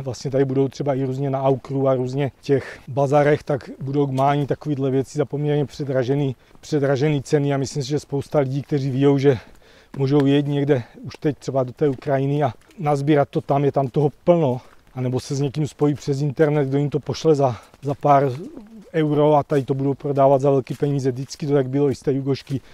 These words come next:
se vozily prostě věci úplně trapný, které tam nestály nic, které se tam pálily, které tam byly prostě, lidi k tomu měli odpor a semka, když se to do, do, dovezlo, tak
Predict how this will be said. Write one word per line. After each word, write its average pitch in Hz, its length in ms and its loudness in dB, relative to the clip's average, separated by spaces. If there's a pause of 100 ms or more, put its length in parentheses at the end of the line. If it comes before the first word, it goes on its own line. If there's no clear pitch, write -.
(200)
se - 140 -6
vozily 135 340 -2
prostě 131 340 -4
věci 135 300 -2
úplně 139 280 -6
trapný, 135 400 -6
které 135 220 -2
tam 135 180 -4
nestály 139 480 0
nic, 139 340 -4 (440)
které 131 220 -4
se - 60 -14
tam 143 180 -2
pálily, 139 460 2
které 131 240 0
tam 135 180 -4
byly 135 160 -2
prostě, 123 420 0 (420)
lidi 131 260 -4
k - 40 -14
tomu 143 180 0
měli 143 240 0
odpor 143 400 0
a 135 60 2
semka, 151 260 -2
když 135 140 0
se - 80 -14
to 139 200 -4
do, 151 140 -6
do, 131 380 0
dovezlo, 135 440 0
tak 135 120 0